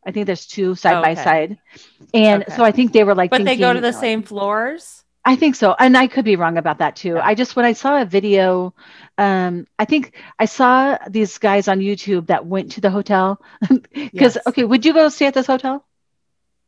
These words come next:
Speaker 2: No.
Speaker 1: So
Speaker 2: You
Speaker 1: I would
Speaker 2: would,
Speaker 1: go
Speaker 2: but
Speaker 1: to the
Speaker 2: I wouldn't.
Speaker 1: hotel. I would rent a room, but I wouldn't stay the night there. I'd go up and
Speaker 2: <laughs> Or
Speaker 1: visit.
Speaker 2: you'd stay awake.
Speaker 1: No, I don't even think I would do that. Like, late at night, I think that would be really creepy, but I could go during the day and check it out,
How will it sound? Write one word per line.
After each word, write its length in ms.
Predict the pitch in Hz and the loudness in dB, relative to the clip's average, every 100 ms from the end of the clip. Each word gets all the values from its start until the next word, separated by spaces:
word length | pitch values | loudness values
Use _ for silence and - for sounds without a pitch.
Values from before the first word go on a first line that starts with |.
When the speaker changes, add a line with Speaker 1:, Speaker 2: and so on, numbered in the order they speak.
| _ - | _ -8
Speaker 2:
No. 920 | 233 320 - 523 339 233 202 151 - _ _ _ - | -4 -2 6 6 8 8 6 2 -4 _ _ _ -2
Speaker 1:
So 120 | - | 2
Speaker 2:
You 100 | 247 | 4
Speaker 1:
I 80 | 320 | 4
would 120 | 359 | 2
Speaker 2:
would, 120 | - | 0
Speaker 1:
go 140 | 262 254 | 2 2
Speaker 2:
but 80 | 285 | 2
Speaker 1:
to 60 | |
the 80 | 294 | 2
Speaker 2:
I 140 | 269 269 | 2 2
wouldn't. 220 | 226 220 | 2 2
Speaker 1:
hotel. 420 | 214 196 208 220 _ _ _ - | 2 2 2 -2 _ _ _ -2
I 80 | |
would 180 | 254 220 | 0 0
rent 220 | 220 247 | -2 -4
a 80 | 269 | -6
room, 320 | 208 202 208 | -8 -8 -6
but 100 | 208 | -4
I 60 | 185 | -4
wouldn't 180 | 190 180 | -6 -12
stay 180 | - 185 | -10 -10
the 100 | 165 | -8
night 200 | 143 - | -12 -14
there. 260 | - - - _ _ | -16 -18 -20 _ _
I'd 160 | 220 226 | -2 0
go 100 | 226 | 0
up 60 | 220 | 0
and 140 | 202 | -2
Speaker 2:
<laughs> 160 | 185 381 | 2 4
Or 140 | 427 | 4
Speaker 1:
visit. 60 | 349 | 4
Speaker 2:
you'd 160 | 320 | 0
stay 240 | - 302 262 | -4 -4 -2
awake. 640 | 208 180 220 175 - - _ _ _ _ _ - 370 | 0 -2 -2 -4 -8 -14 _ _ _ _ _ -20 -4
Speaker 1:
No, 120 | 254 | 0
I 80 | 269 | 2
don't 140 | 302 302 | 4 4
even 120 | 247 | 2
think 140 | 233 | 2
I 60 | 220 | 2
would 160 | 196 | 0
do 100 | 190 | -2
that. 220 | 185 165 170 | 0 0 0
Like, 160 | 208 | 0
late 140 | 247 277 | 0 0
at 120 | 233 | 0
night, 220 | 190 196 | -2 -4
I 60 | 202 | -4
think 160 | 196 | -4
that 80 | 196 | -6
would 80 | 185 | -6
be 140 | 190 | -6
really 180 | 180 180 | -6 -8
creepy, 500 | - 185 185 240 269 - - 214 | -10 -12 -8 -6 -6 -10 -20 -4
but 100 | 226 226 | 2 2
I 80 | |
could 180 | 220 262 | 2 0
go 160 | 214 208 | 2 2
during 260 | 214 208 | 2 0
the 100 | 202 | -2
day 520 | 180 170 170 190 240 226 | -2 -2 -2 -2 -4 -4
and 120 | 202 | -6
check 200 | 185 175 | -8 -4
it 80 | 165 | 0
out, 380 | 151 220 285 | 0 0 -4